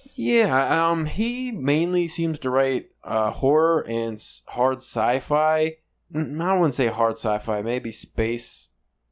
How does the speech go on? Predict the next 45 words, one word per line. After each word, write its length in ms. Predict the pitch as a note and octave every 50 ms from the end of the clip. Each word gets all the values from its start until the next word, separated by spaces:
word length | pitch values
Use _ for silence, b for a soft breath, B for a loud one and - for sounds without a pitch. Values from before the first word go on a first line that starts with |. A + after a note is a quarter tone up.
| _ _ -
Uh, 280 | B2+ A#2+ A#2+ A#2 A#2
what, 300 | A#2 C#3 F3 G3+ F#3 D3+
what 140 | F#3+ C4 C4+
is 80 | G#3+ E3
that 200 | C#3 B2+ A2+ -
genre? 400 | B2 A#2 A2+ A2+ G#2+ G#2 G2+ G2
Like 180 | G2+ G#2+ G#2 G2
Marine, 600 | G2+ G#2 G#2 G#2+ A2+ B2 B2+ C3 C3+ C3 C3 -
Space 380 | - - - A#2 A#2+ A#2 -
Marines, 640 | - B2+ B2+ B2+ C3 C3 C3 C3 C3 C3 - - _ -
whatever 260 | - B2 C3+ C3+ B2
that 240 | A#2 A#2 A#2 A#2 A#2
genre 340 | B2 B2 B2 B2 B2 B2+ A#2
is. 340 | A#2+ B2+ C3 C3 C3 B2+ - b b b b b b b
He, 240 | - B2+ B2+ B2 A#2
uh, 260 | A2+ A2 A2+ A2 A2
writes 260 | G#2+ A2+ A#2+ A#2 A#2+
a 60 | - A2+
lot 200 | A2 A#2 A2+ A2
of 60 | G2+
stuff 300 | - - B2 A2+ - -
in 180 | G2+ F#2+ F#2+
that. 380 | F#2+ G2+ G2+ G#2+ A2+ A#2 A#2 - b b b b _ _ _ _ _ _ _ -
So 180 | - - C3+ B2+
I'm 120 | B2 B2
very 260 | C#3+ E3 F3+ D#3+ C3 A#2+
interested 640 | C3 C3+ C3+ C3 B2+ B2 B2 - - B2 A#2 A#2 -
to, 140 | A#2 A2+ G#2+
'cause 120 | A2 C#3+
I 80 | F#3 G#3+
listened 340 | F#3+ F#3 G3 F#3+ - C#3+ -
to 80 | C3+ C3+
him 100 | B2 G#2+
for 140 | - G#2+ G2+
years 360 | G2+ G2+ A2 A#2+ B2+ A#2+ B2
on 80 | A2 G#2
the 80 | G2
podcast, 580 | - - B2+ A2+ B2 B2 - - C#3+ C#3 C#3 -
but 80 | - G#2+
I've 160 | G#2 G#2 A#2
never 280 | B2+ C#3+ D3+ E3 D#3+ - -
actually 300 | B2 A#2+ - - A#2+ A2+
checked 340 | - - - B2+ A#2+ -
out 140 | B2 A#2 A2+ G#2+
his 140 | F2 -